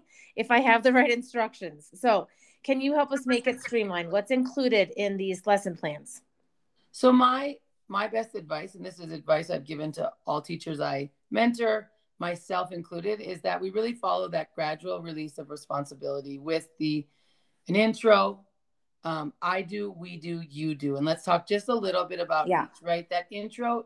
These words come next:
Speaker 2: is including, you know, building background knowledge or assessing what schema they already have,
Speaker 1: Okay.
Speaker 2: or a K W L, like, what do they know and what do they wanna know?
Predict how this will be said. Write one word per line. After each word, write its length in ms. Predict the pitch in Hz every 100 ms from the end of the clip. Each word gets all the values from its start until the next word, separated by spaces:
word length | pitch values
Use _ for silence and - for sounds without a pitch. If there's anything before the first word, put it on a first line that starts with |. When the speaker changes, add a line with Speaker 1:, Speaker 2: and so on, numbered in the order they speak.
| -
Speaker 2:
is 240 | 185 170
including, 680 | 185 175 - 214 202 214 220 _ _ _ _ _ -
you 100 | 180
know, 200 | 160 139
building 420 | 180 190 208 226
background 500 | 214 202 208 202 196
knowledge 480 | 190 190 190 190 185
or 180 | - 143
assessing 720 | 139 - - 202 208 226 214
what 160 | 202 -
schema 560 | - - 208 208 101
they 140 | 202 196
already 340 | 190 190 196
have, 500 | 185 190 185 185 185 170 _ _ -
Speaker 1:
Okay. 180 | 170 170
Speaker 2:
or 580 | 170 156 156 151 147 - _ _ -
a 40 |
K 320 | 156 - 202 208
W 400 | 202 196 196 175
L, 160 | 180
like, 160 | 190 165
what 140 | 175 190
do 40 |
they 120 | 202
know 380 | 180 170 170 185
and 100 | 180
what 120 | 165 170
do 60 |
they 180 | 165 151 143
wanna 340 | 151 170 190
know? 480 | 190 185 185 185 185